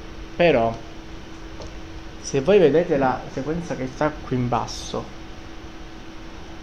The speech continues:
o anche questa qua sopra, vedete che c'è punto uno e punto uno? Non sono la stessa,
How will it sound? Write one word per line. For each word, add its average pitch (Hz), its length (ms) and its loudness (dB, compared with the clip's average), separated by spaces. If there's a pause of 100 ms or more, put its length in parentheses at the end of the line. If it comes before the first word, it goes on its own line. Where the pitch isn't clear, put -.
(400)
o 135 100 0
anche 156 260 2
questa 131 400 -4
qua 127 80 -8
sopra, 110 500 -6 (160)
vedete 170 360 0
che 131 160 -4
c'è 123 200 -2 (200)
punto 151 340 0
uno 143 300 2
e - 20 0
punto 123 400 -2
uno? 123 440 2 (420)
Non 160 200 6
sono 120 640 4 (600)
la 127 160 6
stessa, 123 840 2